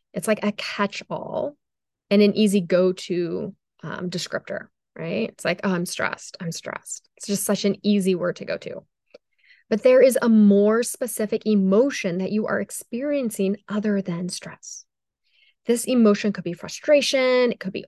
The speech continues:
overwhelm, worry, anxiety, agitation, or anger.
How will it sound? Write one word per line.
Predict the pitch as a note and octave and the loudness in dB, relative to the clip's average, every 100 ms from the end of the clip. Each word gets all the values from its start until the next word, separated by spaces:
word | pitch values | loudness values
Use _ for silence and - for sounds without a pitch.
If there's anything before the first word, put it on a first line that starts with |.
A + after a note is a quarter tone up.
| - | 0
overwhelm, | C#4 C4 C4+ C4 A#3+ A#3+ A#3+ A3 G3 | 2 4 4 4 0 0 0 -2 0
worry, | C4 C4+ C4 C4 B3+ B3+ - | 0 2 0 -2 -2 -4 -6
anxiety, | F3+ F#3 G3 C#4 C4+ B3 B3+ B3 B3 A#3+ - - - | -6 -8 -6 -4 0 4 4 2 -2 -2 -6 -8 -12
agitation, | - F#3+ - C4 B3 - B3+ A#3+ A#3+ A3 G#3 | -10 -10 -6 -6 -4 -4 0 0 0 -4 -12
or | - | -8
anger. | A#3 A3+ - - | -4 -4 -4 -10